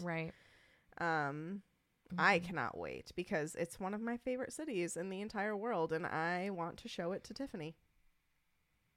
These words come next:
Speaker 2: So.
Speaker 1: It was amazing.
Speaker 2: Yeah. I can't wait.
Speaker 1: I loved meeting.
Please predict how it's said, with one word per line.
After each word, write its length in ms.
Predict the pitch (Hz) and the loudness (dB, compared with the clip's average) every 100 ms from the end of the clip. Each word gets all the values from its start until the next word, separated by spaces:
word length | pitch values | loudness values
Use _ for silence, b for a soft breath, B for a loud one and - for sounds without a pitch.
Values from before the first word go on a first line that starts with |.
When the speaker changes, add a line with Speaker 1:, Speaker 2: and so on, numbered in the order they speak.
| _ _ _ _ _ - | _ _ _ _ _ -16
Speaker 2:
So. 340 | - 180 165 170 _ _ _ _ - 240 | -4 -2 -2 -6 _ _ _ _ -14 -8
Speaker 1:
It 40 | |
was 140 | 233 | -4
amazing. 520 | 196 180 175 180 175 175 _ - | -2 -2 -2 -4 -4 -6 _ -10
Speaker 2:
Yeah. 200 | 262 226 208 _ _ _ _ - | -6 -6 -8 _ _ _ _ -10
I 60 | |
can't 220 | 220 240 220 | -6 -4 -6
wait. 200 | 208 - _ - | -8 -12 _ -6
Speaker 1:
I 140 | - 220 | 0 4
loved 320 | 226 220 202 | 4 2 2
meeting. 640 | 185 180 180 180 180 180 | 2 4 2 2 0 -2